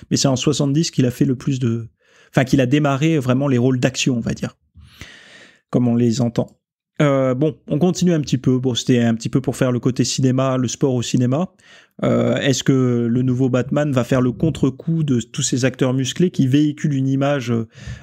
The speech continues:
athlétique aux yeux des, des, des gens ? Et je, moi, je trouve, en fait, il y a beaucoup de gens qui s'identifient à ça. Donc, euh,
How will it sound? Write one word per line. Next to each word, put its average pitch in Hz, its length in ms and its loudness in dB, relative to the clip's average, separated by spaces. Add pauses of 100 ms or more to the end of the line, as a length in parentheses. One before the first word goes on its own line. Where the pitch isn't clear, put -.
athlétique 143 560 0
aux 135 80 4
yeux 127 200 0
des, 123 220 2
des, 131 220 2
des 135 180 2
gens ? 208 300 0
Et 143 80 0
je, 120 120 -6
moi, 131 200 0
je - 120 -6 (300)
trouve, - 220 0 (500)
en 160 120 0
fait, 160 240 0
il - 20 4
y - 20 6
a 151 40 4
beaucoup 165 200 0
de 180 40 0
gens 214 160 2
qui 147 160 0
s'identifient 165 640 0
à 165 60 0
ça. 202 220 0
Donc, 139 220 -2
euh, 120 100 0